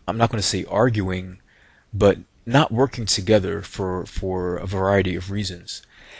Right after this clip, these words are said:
And I suppose some of these, some of these reasons have to do with the fact that,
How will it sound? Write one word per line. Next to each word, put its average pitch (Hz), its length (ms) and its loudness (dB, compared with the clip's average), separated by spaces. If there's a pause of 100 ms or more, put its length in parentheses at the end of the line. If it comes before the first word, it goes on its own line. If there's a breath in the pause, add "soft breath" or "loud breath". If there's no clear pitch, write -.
(320 loud breath)
And 113 160 6
I 110 40 8
suppose 143 600 2
some 139 240 2
of 123 80 -4
these, 110 280 -4
some 143 220 0
of 143 60 -2
these 107 220 0
reasons 101 400 -2
have 98 180 2
to - 80 -8
do 92 140 -6
with 87 120 -6
the - 60 -12
fact 90 340 0
that, 90 280 0